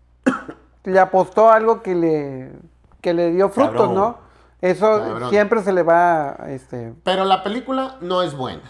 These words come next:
Speaker 2: Si es el
Speaker 1: No.
Speaker 2: punto del video, no es buena la película. Creo que el cine del Shyamalan siempre ha carecido de lo mismo.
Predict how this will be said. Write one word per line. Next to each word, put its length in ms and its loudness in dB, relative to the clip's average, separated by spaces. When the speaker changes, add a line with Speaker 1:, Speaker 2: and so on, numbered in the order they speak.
Speaker 2:
Si 200 -6
es 200 -2
el 140 -2
Speaker 1:
No. 100 -4
Speaker 2:
punto 300 -4
del 180 -2
video, 580 -4
no 400 -2
es 220 -8
buena 280 -8
la 160 -8
película. 460 -10
Creo 220 -12
que 320 -12
el 340 -8
cine 340 -8
del 160 -6
Shyamalan 520 -4
siempre 460 -4
ha 40 -10
carecido 480 -6
de 80 -8
lo 140 -8
mismo. 480 -10